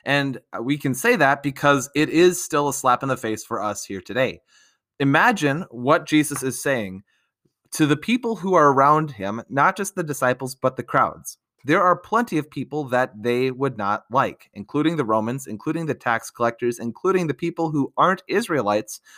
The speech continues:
that surround them on a daily basis. Jesus is telling them that they ought to love all of these people as well. And again, we have to look at what this teaches us about God in, in giving this instruction.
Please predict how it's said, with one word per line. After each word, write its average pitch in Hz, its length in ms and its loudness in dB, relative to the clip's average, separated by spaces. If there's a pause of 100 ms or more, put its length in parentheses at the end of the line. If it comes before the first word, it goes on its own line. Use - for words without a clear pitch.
(160)
that 147 180 0
surround 160 520 4
them 113 240 0 (340)
on 127 140 4
a 127 60 4
daily 120 400 0
basis. 127 640 -2 (340)
Jesus 175 440 4
is 151 200 -2
telling 190 320 2
them 135 240 2
that 139 320 2
they 170 320 2
ought 135 260 2
to 208 100 -6
love 123 400 0 (440)
all 147 260 6
of 139 140 0
these 131 240 -2
people 104 380 -8
as 110 120 -8
well. 110 400 -2 (800)
And 139 120 -2
again, 147 200 2
we 156 120 0
have 156 220 0
to 143 60 -6
look 160 300 -6
at 123 240 -2
what 170 220 -2
this 156 200 -4
teaches 127 340 -6
us 113 180 -4
about 107 360 -4
God 110 440 0
in, 127 180 -4
in 123 240 -4
giving 127 340 -2
this 107 220 -8
instruction. 101 600 -4